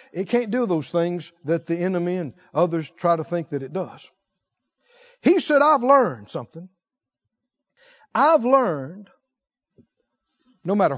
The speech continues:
where I'm at, what kind of circumstances I'm in, to be content right there, right then." And he goes on to tell them,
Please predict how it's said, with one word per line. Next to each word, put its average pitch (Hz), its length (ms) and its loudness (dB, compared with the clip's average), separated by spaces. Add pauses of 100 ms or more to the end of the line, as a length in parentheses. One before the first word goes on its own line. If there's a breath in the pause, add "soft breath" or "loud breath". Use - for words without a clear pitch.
(120)
where 262 160 4
I'm 254 280 2
at, 262 180 2
what 190 200 -2
kind 240 180 -2
of 202 80 -4
circumstances 220 760 -4
I'm 208 240 0
in, 220 360 -6 (1160)
to 214 60 -2
be 294 180 -2
content 254 560 -6 (420)
right 277 300 -4
there, 330 240 -10 (1300)
right 285 240 -4
then." 277 260 -10 (2000)
And 170 100 -2
he 214 60 0
goes 233 260 6
on 311 160 0
to 240 60 -8
tell 160 240 -6
them, 226 160 -12